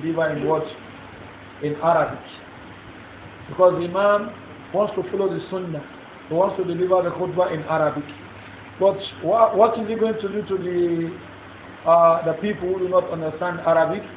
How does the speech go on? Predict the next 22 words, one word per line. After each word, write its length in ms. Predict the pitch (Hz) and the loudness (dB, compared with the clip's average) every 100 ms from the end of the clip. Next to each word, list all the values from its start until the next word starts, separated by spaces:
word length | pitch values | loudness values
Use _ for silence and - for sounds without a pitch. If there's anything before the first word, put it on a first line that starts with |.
| - - - - - - - - - - - - - - - | -18 -18 -18 -18 -18 -18 -18 -18 -18 -18 -18 -18 -18 -18 -8
So 80 | 156 | -4
they 100 | 151 151 | -4 0
say, 60 | |
"Okay, 340 | 202 214 220 220 - - - - | 0 4 2 2 -6 -16 -18 -10
let 260 | 143 185 247 - 202 | 2 4 4 0 4
us 480 | 185 185 180 180 - - - - - | 8 8 8 4 0 -14 -16 -18 -4
translate 640 | 165 160 151 156 175 185 - | -2 -2 -6 -2 2 2 0
it 400 | 170 - - 143 | -8 -8 -12 -6
before 640 | 147 143 160 160 160 156 - - - - - | -4 -2 0 4 4 2 -4 -14 -18 -18 -8
we 60 | 147 | -6
mount 280 | 143 156 156 - | -2 -2 -2 -4
the, 260 | 143 147 151 - - | 0 0 0 -6 -8
the 80 | 135 | -6
member." 380 | 135 147 135 123 - - - - - - - - - - - 151 | -4 -4 -2 -4 -4 -14 -16 -18 -18 -18 -18 -18 -18 -18 -10 -6
This 160 | 220 - - - - - - - - - | -6 -8 -16 -18 -18 -18 -18 -18 -20 -12
is 80 | 147 - | -10 -6
considered 500 | 151 151 165 165 - | -6 -6 2 2 2
to 60 | 143 | -2
be 60 | |
what? 260 | 147 165 151 - - - - - - - | 0 0 -2 -8 -16 -18 -18 -18 -18 2
Part 220 | 180 180 | 4 4
of 140 | 170 | 0